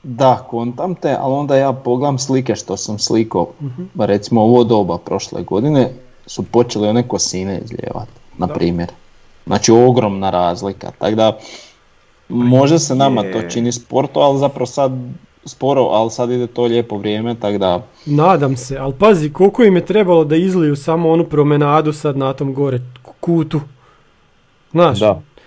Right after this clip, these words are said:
Speaker 2: koliko
Speaker 1: A,
Speaker 2: su
Speaker 1: a
Speaker 2: dugo
Speaker 1: vidi, znači, oni ošaluju i onda jedan dan pada kiša ko blesava.
Speaker 2: Mhm.
Speaker 1: Onda nastave šalovat i, recimo, idu pripremit, betonirat, onda je minus osam. Ne, ne možeš betonirat na minus osam,
Speaker 2: Ma dobro,
Speaker 1: znaš.
Speaker 2: da.
Speaker 1: I ima s-, sad je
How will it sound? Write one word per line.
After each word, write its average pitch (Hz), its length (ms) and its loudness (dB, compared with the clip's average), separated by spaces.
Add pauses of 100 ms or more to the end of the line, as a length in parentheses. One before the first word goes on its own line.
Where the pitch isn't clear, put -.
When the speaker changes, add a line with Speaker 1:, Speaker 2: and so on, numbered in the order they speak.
(280)
Speaker 2:
koliko 185 320 0
Speaker 1:
A, - 20 6
Speaker 2:
su - 140 4
Speaker 1:
a 143 100 4
Speaker 2:
dugo 127 140 4
Speaker 1:
vidi, 156 360 4
znači, 135 280 -8
oni 208 420 -6
ošaluju 185 680 2
i 175 40 4
onda 185 280 -2
jedan 180 320 2
dan 170 280 2
pada 151 300 0
kiša 123 400 -12
ko - 140 -10
blesava. 101 580 -4
Speaker 2:
Mhm. 143 140 -4
Speaker 1:
Onda 165 200 0
nastave 170 500 2
šalovat 185 800 0
i, 165 300 -2
recimo, 165 340 -2
idu 170 140 4
pripremit, 165 540 0
betonirat, 151 640 0
onda 165 240 0
je 139 60 0
minus 147 400 -4
osam. 127 340 -2
Ne, 135 180 -4
ne 160 180 -8
možeš 185 200 -2
betonirat 131 640 0
na 104 100 -4
minus 110 400 -6
osam, 123 220 -6
Speaker 2:
Ma 135 60 -16
dobro, 151 160 -2
Speaker 1:
znaš. 180 160 0 (220)
Speaker 2:
da. 151 200 -16 (160)
Speaker 1:
I 120 60 -4 (220)
ima 190 240 4
s-, 156 520 -2
sad 170 380 2
je 147 320 2